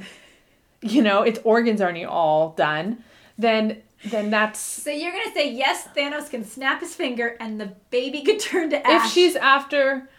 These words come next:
Speaker 2: Only if
Speaker 1: if
Speaker 2: she's
Speaker 1: she's
Speaker 2: in
Speaker 1: in
Speaker 2: her
Speaker 1: her
Speaker 2: third
Speaker 1: third
Speaker 2: trimester.
Speaker 1: trimester.
Speaker 2: That's
Speaker 1: Yeah,
Speaker 2: your answer.
Speaker 1: that's it. That's
Speaker 2: And
Speaker 1: it.
Speaker 2: do you think after he re-snapped his fingers, Tony re-snapped his fingers, did a baby reappear in these women's <laughs> stomachs?
Speaker 1: I don't know.
Speaker 2: Five years later.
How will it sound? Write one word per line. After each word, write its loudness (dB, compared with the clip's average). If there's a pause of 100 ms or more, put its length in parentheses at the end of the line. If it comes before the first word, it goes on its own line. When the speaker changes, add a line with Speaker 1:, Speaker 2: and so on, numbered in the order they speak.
(180)
Speaker 2:
Only 4
if 0
Speaker 1:
if 2
Speaker 2:
she's 0
Speaker 1:
she's 6
Speaker 2:
in 6
Speaker 1:
in 6
Speaker 2:
her 6
Speaker 1:
her 0
Speaker 2:
third 10
Speaker 1:
third -
Speaker 2:
trimester. 6
Speaker 1:
trimester. 2
Speaker 2:
That's 2
Speaker 1:
Yeah, 6
Speaker 2:
your 8
answer. 0
Speaker 1:
that's 2
it. -2 (100)
That's 0
Speaker 2:
And 4
Speaker 1:
it. -4
Speaker 2:
do -6
you -4
think -2
after -2 (180)
he -4
re-snapped -2
his -12
fingers, -4
Tony -6
re-snapped -8
his -10
fingers, -10 (360)
did -6
a -8
baby -2
reappear -2
in -2
these -6
women's -8
<laughs> -16
stomachs? -8
Speaker 1:
I -2
don't -4
know. -8 (220)
Speaker 2:
Five 0
years 2
later. 2